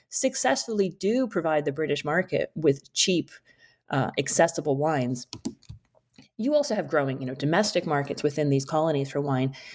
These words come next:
but you don't have this great commercial success until long after the colonial period is over, say the nineteen eighties and nineteen nineties.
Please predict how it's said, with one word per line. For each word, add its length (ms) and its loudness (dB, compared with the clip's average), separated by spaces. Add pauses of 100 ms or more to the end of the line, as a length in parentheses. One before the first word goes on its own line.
(140)
but 140 0
you 160 0
don't 340 2
have 400 -2
this 220 0
great 460 0
commercial 440 0
success 580 0
until 320 0
long 440 0
after 320 -4
the 80 0
colonial 400 2
period 360 -2
is 160 -2
over, 300 0 (720)
say 240 2
the 100 0
nineteen 360 0
eighties 400 0
and 100 2
nineteen 380 0
nineties. 440 -2